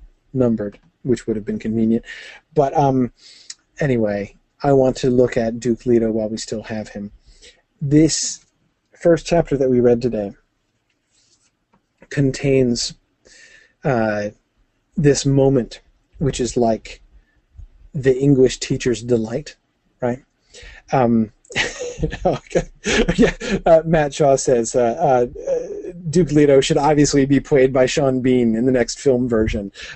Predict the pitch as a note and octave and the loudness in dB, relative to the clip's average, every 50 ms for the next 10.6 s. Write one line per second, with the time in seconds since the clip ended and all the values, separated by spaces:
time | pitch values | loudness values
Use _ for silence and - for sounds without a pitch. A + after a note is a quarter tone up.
0 | _ - C3 A2+ A2 G#2+ A2+ A#2+ B2 B2 A#2+ C#3 B2+ A#2+ A2+ G#2 G#2+ - - B2+ | _ -2 0 0 0 0 0 -2 -2 -2 0 0 2 2 2 0 -2 -6 -4 -2
1 | A#2 A2+ A2 A2 - B2+ A#2+ C3 C#3 C3+ C#3+ C3+ B2+ B2 B2 - - D3 C3 - | -2 -2 -2 -4 -6 -6 -6 -4 0 0 2 2 2 0 -2 -2 -2 -4 -2 -2
2 | - D#3 C3 A#2+ - - - C#3 C3+ C3+ C3 B2+ B2+ B2+ A#2+ A2+ A2+ A#2 A#2 A#2 | -4 -6 -4 -4 -4 0 2 6 6 6 6 6 6 4 4 4 2 2 2 0
3 | A2 A2 - B2 A#2+ A#2 B2+ C3 C3+ C3 C3 D3 D3+ - - F#3+ - - - - | 0 0 -2 -4 -4 0 0 0 -2 2 0 0 0 2 0 0 0 0 -2 -4
4 | - - A3+ E3+ - G3 F#3 - - D#5 - E3 - - G#3 E3 - G3 F3 C3+ | -4 -8 -10 -10 -2 -2 0 0 0 0 -2 -2 0 0 0 0 0 0 0 2
5 | C#3+ C3+ B2 - A2+ F#2+ _ _ - - - - _ C3 C3 A2+ G#2+ G#2 G2+ - | 2 2 0 -2 -12 -14 _ _ -20 -20 -20 -10 _ -2 -2 -2 -2 -4 -6 -8
6 | - - E3+ D#3+ C#3+ B2+ A2+ G2 F#2+ _ _ _ _ _ - - C#3+ C3 A#2 G2+ | -4 2 4 4 4 4 2 -2 -8 _ _ _ _ _ 0 2 2 2 2 0
7 | G2 F#2+ _ _ - - - - - - _ _ D3 C#3+ C#3 C3 B2+ B2 C3+ D#3+ | -4 -10 _ _ -20 -20 -20 -20 -20 -20 _ _ 2 2 2 2 0 -4 -6 -2
8 | - - - B4+ D5+ - G5 A#5 A5+ A#5+ - - - - - - F3+ F3 G3+ G3 | -2 -2 -2 -2 -6 -8 -12 -12 -12 -6 -6 -6 0 0 0 0 2 2 2 4
9 | E3 D3+ C3+ B2 A2+ A2+ _ _ _ _ _ - - - - - - - - _ | 4 4 4 2 0 -2 _ _ _ _ _ -20 -20 -20 -20 -20 -20 -20 -20 _
10 | _ _ - D#3 D3 C#3 C3+ C3 B2 A#2 A#2+ C3 | _ _ 0 2 2 2 2 0 -4 -4 -8 -10